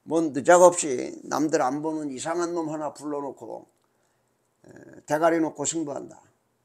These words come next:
기가 막히게 갖다 꽂는 경우가 많죠. 음. 조철이 뭐 어디 마방 가서 소스를 듣기를 하겠어요? 아니면 뭘 하겠어요? 음, 오로지 공부입니다. 어,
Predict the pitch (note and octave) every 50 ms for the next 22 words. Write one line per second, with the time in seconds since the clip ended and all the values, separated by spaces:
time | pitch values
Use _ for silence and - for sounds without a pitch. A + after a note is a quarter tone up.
0 | _ _ _ _ _ _ _ _ _ _ - D3+ E3 F#3+ A#3+ A#3+ A3+ G#3+ F#3 -
1 | - - A3+ A#3 - D#3 D3 - - G3 F#3 - - G#3+ A3 A3 A3 A3 G#3+ G3+
2 | G3+ F#3+ F#3 G3 G#3 - C3 - - - - - - _ _ _ _ _ _ _
3 | _ _ _ _ - A2+ - - - - _ _ _ _ _ _ _ _ _ _
4 | _ _ _ _ _ _ _ _ _ _ _ _ _ _ - - F3+ F#3 F#3 -
5 | G3 G3 F3+ F3+ D#3+ E3 E3 D#3 D3+ - E3 C#3+ B2+ C3+ C#3 C#3+ D#3+ D#3 D3+ C#3+
6 | C#3+ C3+ C#3+ C3+ - - A3 A#3+ - - A#3 G#3+ G3 F3+ D3 D#3+ D#3+ - - D3
7 | C3+ C3+ C3 C3 C3 A#2+ - - B2+ B2+ B2 A#2+ A#2 - - - - - - -
8 | B2+ C3 C#3 C#3 C3+ C#3 - - - - - - _ _ _ _ _ _ _ _
9 | _ _ _ _ _ - - E3 A3 G#3+ F#3+ - C3+ B2+ A2 - - - - -
10 | _ _ _ _ _ _ _ _ _ _ _ _ - - - - _ _ _ _
11 | _ _ _ _ _ A2+ A2 A#2+ D#3+ G3+ A3 A#3 A#3+ - - D3+ E3 F3 F3 F#3
12 | G3+ A3 G#3+ - D#2 - - - - _ _ _ _ _ _